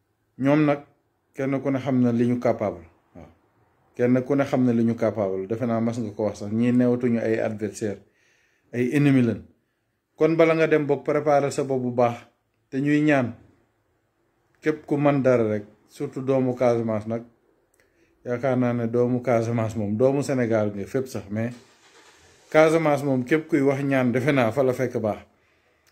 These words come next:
Te kenn ku ne xam na ne Sénégal tamit yàq nit moom dañ, dañ koo man, yàq nit. Waaw, Sénégal moom yàq nit dañ koo man,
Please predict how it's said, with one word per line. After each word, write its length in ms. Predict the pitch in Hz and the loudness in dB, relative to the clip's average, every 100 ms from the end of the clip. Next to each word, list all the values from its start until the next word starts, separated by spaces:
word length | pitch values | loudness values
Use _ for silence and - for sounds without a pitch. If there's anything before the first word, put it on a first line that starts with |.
| _ - | _ -4
Te 100 | 160 | 2
kenn 220 | 190 190 190 | 4 4 2
ku 80 | 196 | 0
ne 100 | 170 | 0
xam 180 | 175 170 | 0 2
na 100 | 170 | 2
ne 160 | 165 | 2
Sénégal 520 | 156 - 165 147 147 143 | 0 0 0 2 2 2
tamit 260 | 147 135 | -2 -2
yàq 280 | 139 156 156 | 2 2 2
nit 180 | 156 139 | -4 -4
moom 240 | 143 147 143 | -2 -2 0
dañ, 220 | 147 139 | -2 -2
dañ 160 | 151 143 | -4 0
koo 140 | 143 | 0
man, 200 | 123 107 | 0 0
yàq 240 | 113 131 143 | 0 0 0
nit. 180 | 127 - _ _ _ _ - _ _ _ | -2 -4 _ _ _ _ -20 _ _ _
Waaw, 120 | 85 - | -20 -8
Sénégal 500 | 127 139 131 131 131 | -2 0 4 4 4
moom 220 | 131 131 | 2 4
yàq 280 | 131 131 147 | 2 2 -2
nit 220 | 143 147 123 | 0 -2 0
dañ 160 | 135 | -2
koo 160 | 131 127 | 0 -2
man, 200 | 127 | -2